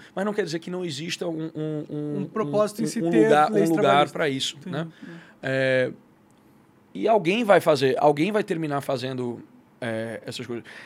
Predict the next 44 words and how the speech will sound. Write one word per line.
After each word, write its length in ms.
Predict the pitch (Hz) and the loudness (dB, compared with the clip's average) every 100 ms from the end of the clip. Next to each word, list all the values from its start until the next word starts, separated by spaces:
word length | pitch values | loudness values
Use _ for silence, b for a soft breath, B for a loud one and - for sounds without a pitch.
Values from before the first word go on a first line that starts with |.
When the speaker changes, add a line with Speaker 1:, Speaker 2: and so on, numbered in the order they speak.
| B _ _ - - | B _ _ -20 -8
Speaker 2:
Bom, 100 | 370 | 0
tem 120 | 190 | 6
Speaker 1:
Eu 60 | 220 | 8
Speaker 2:
que 60 | |
Speaker 1:
olho 280 | 190 202 381 | 8 8 6
Speaker 2:
ter 40 | 285 | 4
regras 240 | 285 320 | 0 -2
de 80 | 285 | 2
Speaker 1:
é. 140 | 175 160 | 4 4
Speaker 2:
conduta 420 | 269 269 269 285 | 2 0 -2 -2
na 80 | 269 | 0
relação 460 | 254 262 247 233 | 0 0 -2 -4
empregado 500 | 247 285 233 196 196 | -4 -4 0 0 0
e, 380 | 240 262 262 262 | -2 -2 -4 -6
e 200 | 269 247 247 | -2 -2 0
empregador, 600 | 254 240 285 214 190 147 | -2 -2 0 0 0 -2
né? 460 | 147 143 160 170 | -4 -6 -8 -10
Isso 120 | 175 165 | -8 -2
Speaker 1:
Sim. 60 | 226 | 0
Speaker 2:
tem 100 | 240 | 0
que 100 | 294 | -2
ter, 320 | - 233 151 | -2 -2 -2
tem 180 | - 151 | -8 -14
que 60 | - | -10
ter 140 | 170 | -8
regras. 360 | 156 208 160 151 | -4 -4 -4 -8
Speaker 1:
Sim, 140 | - 143 | -12 -16
sim. 40 | - B B | -16 B B
Dentro 300 | 170 262 240 | 0 0 0
da, 160 | 220 151 | -2 2
dentro 240 | 175 233 | 0 0
da, 220 | 190 175 | 0 0
da 160 | 151 160 | 0 -2
encíclica 600 | 151 185 180 156 151 131 | -2 -8 -10 -4 -2 -2
Rerum 240 | 135 143 | 0 -2
Novarum, 420 | 143 135 143 185 196 | -2 -2 0 0 -2
né, 140 | 175 | -8
de, 180 | 165 160 | -10 -12
de, 260 | 151 147 139 | -10 -8 -8
de 280 | 143 139 | -6 -4
Leão 260 | 139 135 139 | -4 -4 -4
treze, 360 | 139 139 139 - | -2 -2 -4 -8
existe 360 | 226 180 190 226 | -8 -8 -6 -6
ali 320 | 170 175 | -4 -6